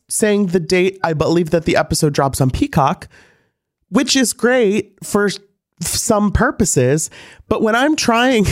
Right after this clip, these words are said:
<laughs> when I'm trying to sift through the sands of time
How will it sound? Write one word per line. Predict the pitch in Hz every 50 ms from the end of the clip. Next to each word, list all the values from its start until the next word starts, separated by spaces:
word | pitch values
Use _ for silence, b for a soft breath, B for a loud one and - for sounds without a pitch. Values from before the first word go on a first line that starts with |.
| B B B B B B B B B
<laughs> | B _ _ _ _ - - - - -
when | - 233 247
I'm | 254 294 311
trying | - 294 254 262 254
to | - 233 202
sift | - - - - 202 208 208 - - -
through | - - 202 214 202
the | 175 175 160
sands | - - 180 175 175 175 180 160
of | 165 151 120
time | - 135 165 170 156 151 147 143